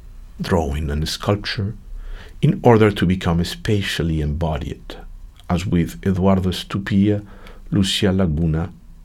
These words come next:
Andreas Eriksson, Juan Iribarren, or John Surier. They may be spaces of dystopia,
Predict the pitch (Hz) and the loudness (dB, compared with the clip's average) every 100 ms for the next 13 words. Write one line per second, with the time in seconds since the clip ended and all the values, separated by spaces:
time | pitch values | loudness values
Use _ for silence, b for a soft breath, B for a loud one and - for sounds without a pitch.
0 | - 95 87 87 76 82 78 78 - 78 | -2 2 2 2 2 0 0 -4 -4 -4
1 | 90 - - 95 90 82 80 78 71 78 | -4 -12 -6 0 0 2 0 -2 -2 -2
2 | 71 76 - 76 76 69 67 - 71 60 | -4 -4 -4 -6 -4 -4 -4 -4 -4 -4
3 | 50 - - - - - - - - - | -6 -10 -16 -20 -20 -20 -20 -20 -18 -18
4 | - - - - 127 127 131 127 110 107 | -18 -20 -18 -4 6 8 8 8 4 4
5 | 123 131 - - - 143 127 113 98 95 | 2 2 -2 -4 2 2 2 0 2 0
6 | - 98 - - 113 - - - | 0 -2 -2 -2 -2 -4 -10 -10